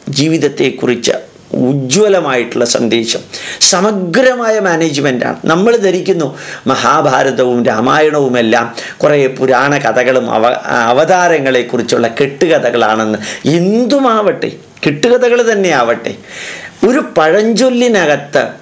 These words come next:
"അടിതെറ്റിയാൽ ആനയും വീഴും", അതിനകത്തൊരു വലിയ മാനേജ്മെന്റ് സന്ദേശമില്ലേ?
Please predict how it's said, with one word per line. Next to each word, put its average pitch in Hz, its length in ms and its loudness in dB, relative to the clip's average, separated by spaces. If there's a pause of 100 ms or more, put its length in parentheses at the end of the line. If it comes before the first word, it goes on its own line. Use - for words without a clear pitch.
(240)
"അടിതെറ്റിയാൽ 143 880 0
ആനയും 156 480 0
വീഴും", 117 420 -2
അതിനകത്തൊരു 233 580 2
വലിയ 175 380 2
മാനേജ്മെന്റ് 220 600 0
സന്ദേശമില്ലേ? 131 720 0